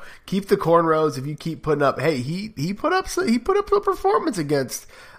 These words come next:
against O U. Fifteen, fifteen and five is not bad for Big O. So I'm, I'm okay with that. Keep up the good work, Big fella. So my, uh, bang the drum this week. So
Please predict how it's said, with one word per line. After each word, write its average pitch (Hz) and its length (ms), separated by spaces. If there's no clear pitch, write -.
against 139 400
O 135 160
U. 120 240
Fifteen, 175 540
fifteen 175 500
and 196 160
five 185 380
is 143 120
not 151 320
bad 175 280
for 135 140
Big 113 260
O. 101 200
So 110 160
I'm, 151 320
I'm 156 220
okay 170 340
with 123 240
that. - 320
Keep 170 320
up 139 340
the 131 120
good 123 260
work, 107 400
Big 101 460
fella. - 500
So 143 260
my, 208 640
uh, 131 160
bang 147 340
the 151 80
drum 131 300
this 123 200
week. 117 220
So 123 260